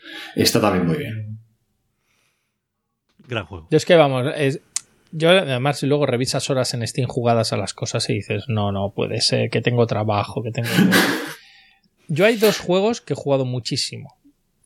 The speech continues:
Speaker 3: de más o menos juegos recientes. Uno en el móvil que se llama Pixel Dungeon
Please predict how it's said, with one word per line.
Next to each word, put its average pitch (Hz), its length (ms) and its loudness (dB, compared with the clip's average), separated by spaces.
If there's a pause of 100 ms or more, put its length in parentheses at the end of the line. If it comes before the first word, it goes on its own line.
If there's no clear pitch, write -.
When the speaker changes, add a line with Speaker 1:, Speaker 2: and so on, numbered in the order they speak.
(120)
Speaker 3:
de 123 320 4
más 123 340 2
o - 40 0
menos 120 120 2
juegos 123 220 4
recientes. 113 560 -2
Uno 190 180 4
en 202 80 2
el 175 100 2
móvil 175 320 2
que 120 120 -2
se - 160 -4
llama 127 680 0 (680)
Pixel 135 380 2
Dungeon 160 480 -2